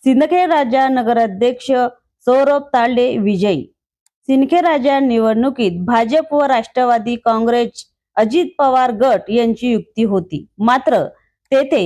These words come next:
माजी मंत्री डॉक्टर राजेंद्र शिंगणे हे खरे किंगमेकर ठरले. त्यांचे समर्थक सौरभ तांडे विजयी झाले. नगरपालिका निवडणुका जाहीर झाल्या आणि सिंदखेड नगरपालिकेत सत्ता काबीज करण्यासाठी विद्यमान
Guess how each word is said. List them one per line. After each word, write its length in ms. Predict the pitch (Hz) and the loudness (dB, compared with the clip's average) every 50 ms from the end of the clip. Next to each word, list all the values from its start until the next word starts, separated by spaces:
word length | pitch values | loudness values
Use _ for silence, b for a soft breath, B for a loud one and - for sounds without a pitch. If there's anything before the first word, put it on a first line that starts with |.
| 170 185 | -2 -2
माजी 380 | 208 220 214 214 220 220 302 | 0 0 0 0 0 0 0
मंत्री 440 | 330 302 302 285 254 233 240 277 277 | 0 0 0 -2 -2 -2 -2 -2 -2
डॉक्टर 540 | 254 214 226 220 220 - _ - 233 202 190 | 0 0 0 -2 -2 -4 _ 0 0 0 2
राजेंद्र 480 | 190 196 196 190 202 208 208 208 202 214 | 2 0 0 0 0 -2 0 0 -2 -2
शिंगणे 440 | 214 - 269 285 277 233 202 180 170 | -2 -2 -2 -2 0 0 -2 -2 -2
हे 180 | 185 185 214 220 - - | -2 -2 -2 -4 -2 0
खरे 280 | 247 262 285 269 220 196 | 0 0 2 0 -2 -4
किंगमेकर 680 | - _ 262 277 285 269 240 220 202 - - 208 220 | -4 _ -2 0 0 0 0 -2 -4 -2 -2 -2 -2
ठरले. 440 | 220 - 220 196 165 156 151 139 - - _ _ _ _ _ _ _ _ | 0 0 -2 -2 0 -2 -4 -6 -6 -10 _ _ _ _ _ _ _ _
त्यांचे 380 | 247 262 294 302 294 311 320 320 | -2 0 0 0 0 0 -2 -2
समर्थक 680 | 311 - 294 254 254 285 294 285 285 302 294 285 285 | 0 -2 0 0 2 0 0 0 0 -2 -2 -2 -4
सौरभ 400 | - - 285 247 233 233 240 240 233 - _ | -4 -2 0 0 2 0 0 -2 -2 -4 _
तांडे 380 | 240 233 233 247 220 196 180 196 | 0 0 0 0 0 0 0 0
विजयी 380 | 196 208 208 175 214 214 226 | 0 -2 0 0 0 0 0
झाले. 320 | 202 185 208 175 156 147 - - _ _ _ _ _ _ _ _ | 0 0 0 0 0 -2 -6 -10 _ _ _ _ _ _ _ _
नगरपालिका 840 | 220 220 233 240 339 339 339 339 320 285 269 294 277 285 285 269 269 | -2 0 2 2 0 0 0 0 0 0 0 -2 -2 0 0 0 2
निवडणुका 680 | 262 254 233 226 240 240 233 226 240 220 226 233 233 233 | 2 0 0 2 0 0 0 -2 -2 -2 0 0 0 0
जाहीर 340 | 214 220 214 208 208 214 202 | -2 0 -2 0 -2 -2 -4
झाल्या 420 | 190 220 226 226 233 208 175 139 - - - | -2 -2 -2 0 0 0 -2 -2 -4 -6 -4
आणि 400 | - 208 262 277 233 190 160 135 - _ _ _ _ _ - | -2 0 0 0 0 0 -2 -4 -8 _ _ _ _ _ -4
सिंदखेड 400 | 262 254 294 294 320 339 339 311 | -2 0 0 0 0 0 0 2
नगरपालिकेत 1600 | 302 285 262 247 269 269 269 269 _ _ _ _ _ _ _ _ _ _ _ 226 - - 240 233 247 285 302 302 277 233 185 269 | 0 0 0 0 0 -2 -2 -6 _ _ _ _ _ _ _ _ _ _ _ -16 -4 0 0 0 2 0 -2 0 0 -2 -2 -2
सत्ता 420 | - - 254 240 254 - 269 254 | -2 -2 -2 -2 0 0 0 0
काबीज 440 | 240 247 233 214 202 190 196 214 202 208 | 0 0 0 -2 0 0 -2 -4 -6 -2
करण्यासाठी 840 | - 214 202 196 220 254 285 302 302 320 285 269 285 285 285 277 247 | -2 -2 0 0 0 0 0 0 0 0 -2 -2 -2 -2 -2 0 0
विद्यमान 560 | 226 233 196 185 254 277 269 262 254 247 247 | 0 -2 -2 -2 -2 0 0 0 0 0 -2